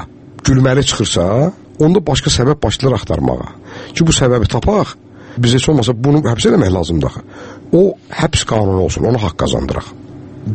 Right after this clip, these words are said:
Belə şeylər olmamalıdır. Biz hardasa bundan artıq barışmışıq. Dövlətin yürütdüyü siyasətə maneə törədən şəxsləri həbs edirlər, hamı da buna normal baxır. Həbs olunanda deyir ki, "Ə, mən biləm də məni niyə həbs eləyiblər." Onu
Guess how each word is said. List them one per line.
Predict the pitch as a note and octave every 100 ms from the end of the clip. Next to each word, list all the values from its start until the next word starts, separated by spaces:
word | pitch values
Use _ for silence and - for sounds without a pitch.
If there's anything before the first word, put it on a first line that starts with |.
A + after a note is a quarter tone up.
| -
Belə | E3+ F3+
şeylər | E3+ D#3+ D3
olmamalıdır. | D3+ B2 F2+ D#2+ D#2 D2 - - - - - -
Biz | F#3 E3+ - -
hardasa | - D#3 E3+ D3 E3+
bundan | D#3 D#3 D3 C#3+ D3+ -
artıq | - G#2 - -
barışmışıq. | G#2 F2 F2 - - - - - - - - - -
Dövlətin | C3+ C3 D3+ D#3+
yürütdüyü | B2 A2+ - A2+
siyasətə | G#2+ G#2 F2+ E2+ D#2 F2 F#2 B2 D3 - -
maneə | C#3+ D3+ D#3+ F3
törədən | D3+ C#3+ D3+
şəxsləri | C#3 C3 - B2 C#3 E3 - -
həbs | D#3 -
edirlər, | C3+ F3 E3+
hamı | G3
da | E3+
buna | D#3 E3
normal | D3+ C3 B2+
baxır. | E2+ - - - -
Həbs | F3+ - F#3+
olunanda | F#3 G3 A#3
deyir | F#3 A#2+
ki, | - F2+ - - - - -
"Ə, |
mən | D3 F3+ F3+
biləm | D#3+ B2+
də | C#3
məni | A#2
niyə | G#2+ G2
həbs | -
eləyiblər." | F#2+ F2+ F#2+ G#2 C#3 D3+ - - - - -
Onu | F#3 G#3